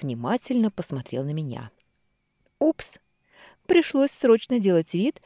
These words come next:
что я дремлющая птичка, которой вовсе не интересно мужское ню. Вот если бы вороньего самца ощипали, тогда да. А на самом деле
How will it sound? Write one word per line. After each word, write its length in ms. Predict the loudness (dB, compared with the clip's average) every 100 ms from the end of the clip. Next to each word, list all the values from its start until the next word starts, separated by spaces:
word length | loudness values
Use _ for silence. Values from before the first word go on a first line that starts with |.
| _
что 200 | -12 0
я 160 | 2 2
дремлющая 560 | 2 0 0 -4 -6
птичка, 540 | -6 0 0 0 -4 -4 -6 -20 -8
которой 320 | 0 4 4
вовсе 380 | 2 0 -4 -6
не 140 | 0 0
интересно 500 | 0 0 -2 -2 -4
мужское 480 | -4 -4 -4 -2
ню. 280 | -2 -8 -10 -14 _ _ _ _ -10
Вот 140 | -8
если 240 | -6 -6 -4
бы 140 | -4
вороньего 460 | -2 -2 0 0 -2
самца 420 | -4 -6 -4 -6
ощипали, 720 | -4 -8 -6 -4 -2 -2 -6 _ -20 -20 _
тогда 320 | -2 2 2
да. 320 | 2 -4 -8 -12 _ _ _ _
А 120 | -6 -4
на 120 | -4
самом 420 | -6 -2 0 0
деле 380 | -2 -6 -6